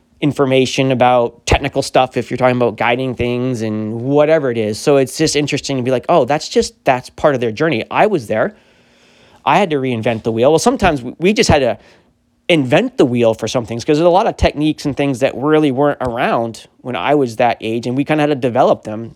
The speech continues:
and now they just take it for granted that they have it. Um, and it's just really interesting to see that, um, and kind of trying to understand how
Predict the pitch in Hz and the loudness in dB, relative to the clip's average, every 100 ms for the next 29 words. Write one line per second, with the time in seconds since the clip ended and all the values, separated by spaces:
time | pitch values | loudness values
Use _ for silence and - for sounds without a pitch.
0 | - 117 110 110 123 165 123 - - _ | -10 -8 -6 -4 0 0 0 -6 -10 _
1 | 135 127 - 120 135 135 110 123 127 123 | -2 -2 -2 -2 -2 -2 -4 -4 -2 0
2 | 139 117 117 - - - - - 123 117 | 0 0 -4 -10 -20 -20 -20 -6 -2 -2
3 | 113 - _ _ _ _ 160 165 175 156 | -4 -12 _ _ _ _ 0 2 0 2
4 | 170 143 147 - 139 135 120 101 185 156 | 2 2 0 -2 -2 -6 -6 -6 -4 -2
5 | 110 101 - - _ _ 113 110 107 113 | 0 -2 -6 -18 _ _ -8 -6 -8 -10
6 | 139 - _ 120 113 123 127 113 104 - | -16 -20 _ -6 -4 -2 0 0 -2 -10
7 | _ _ _ _ _ _ _ - 143 131 | _ _ _ _ _ _ _ -8 -2 0
8 | 123 127 127 - 131 123 123 120 110 107 | 0 -2 -2 -2 0 0 0 0 -4 -6
9 | - - - 123 120 110 107 101 92 | -10 -12 -2 2 2 2 0 -4 -8